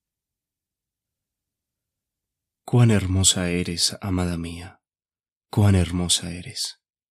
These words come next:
Cantar de los Cantares, capítulo cuatro, versículo uno.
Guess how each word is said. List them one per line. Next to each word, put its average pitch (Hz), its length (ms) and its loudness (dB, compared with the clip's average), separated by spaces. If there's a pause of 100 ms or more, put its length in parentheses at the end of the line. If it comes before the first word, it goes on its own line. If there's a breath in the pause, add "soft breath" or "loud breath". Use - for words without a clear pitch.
(880)
Cantar 90 480 0
de 104 120 -4
los 104 180 0
Cantares, 85 800 -4 (320)
capítulo 90 500 0
cuatro, 117 680 -2
versículo 85 580 -2
uno. 85 460 -8